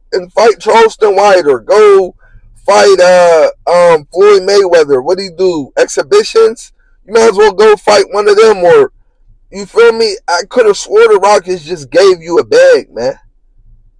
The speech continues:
Kevin Porter Junior. I coulda swore the Rockets just gave you a bag. I coulda swore.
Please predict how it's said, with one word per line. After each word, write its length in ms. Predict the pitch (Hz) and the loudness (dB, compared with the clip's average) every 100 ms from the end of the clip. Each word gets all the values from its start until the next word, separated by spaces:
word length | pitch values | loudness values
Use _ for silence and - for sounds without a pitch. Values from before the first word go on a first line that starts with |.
| _ _ _ _ _ | _ _ _ _ _
Kevin 380 | - 214 220 202 | -4 -2 0 -2
Porter 300 | 185 208 196 | -2 -2 -2
Junior. 560 | 151 196 202 170 101 - _ _ _ - | -2 -2 0 -4 -12 -16 _ _ _ -12
I 80 | 190 | -6
coulda 240 | 226 190 | -4 -4
swore 800 | - - 165 240 233 185 147 139 _ _ _ _ _ - | -8 -12 -4 0 2 2 0 -6 _ _ _ _ _ -10
the 80 | |
Rockets 560 | 120 151 180 - 160 117 | -4 0 0 -2 -8 -10
just 260 | 113 139 117 | -12 -10 -2
gave 240 | 151 143 | -2 -2
you 160 | 135 131 | -6 -6
a 60 | |
bag. 500 | 110 139 135 110 - - _ _ _ _ _ _ _ _ _ _ _ _ _ _ _ _ _ | -4 0 0 0 -4 -12 _ _ _ _ _ _ _ _ _ _ _ _ _ _ _ _ _
I 80 | - | -12
coulda 260 | - 196 151 | -12 -14 -14
swore. 720 | - - 165 180 147 92 | -14 -12 -6 -6 -6 -10